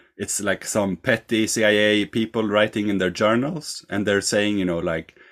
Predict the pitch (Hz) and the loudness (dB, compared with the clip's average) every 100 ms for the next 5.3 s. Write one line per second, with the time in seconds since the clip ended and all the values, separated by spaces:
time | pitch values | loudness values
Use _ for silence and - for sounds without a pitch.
0 | _ _ _ 95 98 101 107 110 101 98 | _ _ _ -4 0 0 0 2 2 2
1 | 92 - 98 98 92 - 87 87 123 131 | -2 0 0 2 -2 -2 -8 -6 2 4
2 | 123 104 110 104 98 98 95 92 87 - | 6 4 4 2 2 2 2 2 -2 -12
3 | - _ _ 107 98 92 92 92 95 110 | -20 _ _ -10 -6 -4 -2 -2 -2 -2
4 | - 127 123 117 117 101 95 98 92 92 | 2 4 4 4 0 -2 2 2 4 4
5 | 90 90 85 | 4 0 -4